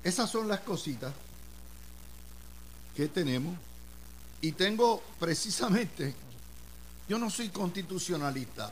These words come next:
pero me paseo entre ellos. Y yo dejé de practicar las leyes hace quince años, porque me dediqué al periodismo. Y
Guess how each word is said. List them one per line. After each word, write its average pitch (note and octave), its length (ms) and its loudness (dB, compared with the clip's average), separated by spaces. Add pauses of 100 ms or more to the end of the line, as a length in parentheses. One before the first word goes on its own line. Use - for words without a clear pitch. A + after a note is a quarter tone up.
(120)
pero D3 180 6
me D3+ 140 6
paseo E3 440 6
entre C3 400 4
ellos. F#2 200 -4 (2250)
Y D3+ 480 8 (320)
yo F3 100 8
dejé F#3+ 220 10
de F#3 120 4
practicar F3+ 460 4
las F3+ 140 8
leyes D#3+ 380 6 (920)
hace D3 260 4
quince B2 320 0
años, F2 180 -4 (1900)
porque B2 260 0
me A#2+ 120 2
dediqué A2+ 540 2 (340)
al B2+ 140 4
periodismo. A2 560 0 (2000)
Y A#2+ 420 2